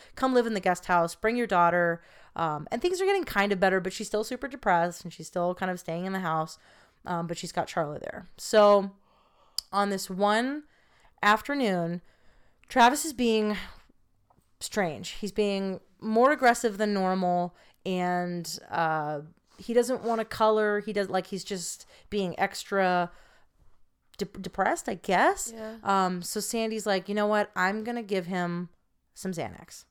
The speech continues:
Speaker 2: Oh, no.
Speaker 1: So she puts Xanax into some tea.
Speaker 2: It's not like this is prescribed to him. This
Speaker 1: Not
Speaker 2: is
Speaker 1: to,
Speaker 2: just her.
Speaker 1: not to a chimp,
Speaker 2: Okay.
Speaker 1: no.
Speaker 2: I didn't know if it was like, you know, how some, yeah.
Speaker 1: I don't think so. So she gives Travis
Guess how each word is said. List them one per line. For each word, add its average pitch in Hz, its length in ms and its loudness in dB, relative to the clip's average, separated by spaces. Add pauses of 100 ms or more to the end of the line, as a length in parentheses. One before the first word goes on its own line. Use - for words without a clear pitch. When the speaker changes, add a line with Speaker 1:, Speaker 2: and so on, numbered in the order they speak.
(440)
Speaker 2:
Oh, 220 360 -10
no. 160 260 -14
Speaker 1:
So 202 180 -2
she 208 160 -4
puts 208 260 -4
Xanax 202 480 -2
into 240 160 0
some 233 180 -4
tea. 165 440 -4
Speaker 2:
It's 185 100 -12
not 180 120 0
like 180 180 -6
this 175 220 -12
is 165 100 -20
prescribed - 560 -14
to 175 80 -14
him. 180 220 -12
This 220 100 -2
Speaker 1:
Not 285 180 -2
Speaker 2:
is 339 80 -10
Speaker 1:
to, 302 80 -2
Speaker 2:
just - 140 -8
her. 165 280 -10
Speaker 1:
not 196 200 2
to 247 80 -2
a 233 60 0
chimp, 175 340 -4
Speaker 2:
Okay. 185 100 -4
Speaker 1:
no. 156 220 -4 (200)
Speaker 2:
I 214 40 -4
didn't 208 160 -2
know 190 80 0
if 190 100 -6
it 175 80 -6
was 170 80 -10
like, 160 180 -8
you 156 60 -12
know, 156 140 -8
how 170 100 -10
some, 185 340 -16
yeah. - 280 -10
Speaker 1:
I 220 80 -6
don't 180 120 -6
think 175 180 -8
so. 170 320 -12
So 208 640 4
she - 200 -8
gives 240 300 0
Travis 202 760 0